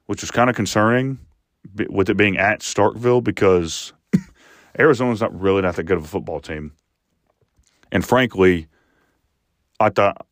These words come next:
they had every opportunity to win that game. Auburn at Cal, Auburn only won fourteen to ten, was a boring Pac-twelve game. You normally look for nothing but fireworks with those late night games, but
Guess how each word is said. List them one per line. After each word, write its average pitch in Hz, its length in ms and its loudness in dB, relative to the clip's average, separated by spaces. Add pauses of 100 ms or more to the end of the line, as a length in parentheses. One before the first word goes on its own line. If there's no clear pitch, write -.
they 95 160 4
had 92 100 4
every 92 240 0
opportunity 87 360 -2
to 82 60 -6
win 85 160 -6
that 78 140 -14
game. 80 280 -10 (480)
Auburn 107 560 0
at - 240 -2
Cal, 107 420 2
Auburn 101 380 -4
only 95 180 -6
won 95 200 -6
fourteen 98 360 -8
to 87 100 -6
ten, 92 400 -6
was 90 140 -12
a 80 80 -8
boring 82 720 0 (160)
Pac-twelve 80 540 -4
game. 82 260 -12
You 92 60 -6
normally 95 360 -2
look 90 120 -6
for - 120 -14
nothing 87 220 -8
but 92 140 -10
fireworks 82 760 -2
with - 80 -20
those 82 160 -8
late 80 180 -6
night 78 200 -12
games, 80 280 -12
but 80 280 -12